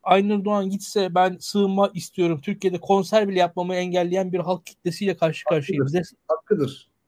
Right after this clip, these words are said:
Speaker 1: Hakkı şimdi. E şimdi Avrupa'da o yüzden vize vermiyor.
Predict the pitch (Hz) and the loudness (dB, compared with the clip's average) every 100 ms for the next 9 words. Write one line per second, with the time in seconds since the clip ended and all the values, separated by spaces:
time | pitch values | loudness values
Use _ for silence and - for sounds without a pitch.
0 | _ - 170 - 330 - 240 175 160 _ | _ -10 -8 -4 -6 -2 0 0 -2 _
1 | _ - 180 - 202 233 247 240 269 269 | _ -12 -10 0 6 6 8 8 8 4
2 | 196 233 269 262 277 285 277 226 131 | 0 0 2 4 6 6 2 0 -2